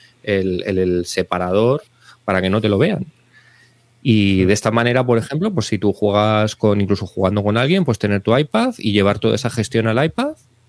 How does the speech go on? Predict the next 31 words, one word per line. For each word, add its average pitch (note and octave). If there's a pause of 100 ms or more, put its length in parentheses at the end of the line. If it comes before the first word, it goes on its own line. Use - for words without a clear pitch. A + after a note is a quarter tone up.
por, F#2 (400)
y G2+
tú G2
te G#2
lo G2
llevas, D3+
tú -
llevas F#2+
tus G2+
flotillas, D#3
tal, C3
no C3+
sé C3+
qué, A#3+
y F#2+
simplemente G2
jugáis A2
en B2+
el G#2
tablero. A#2+ (800)
Liberas G2
mucho G2+
espacio, E3+
es C3+
mucho A2
más F#2+
fácil G2+
de F#2+
manejar. B2
A G2
mí, C#3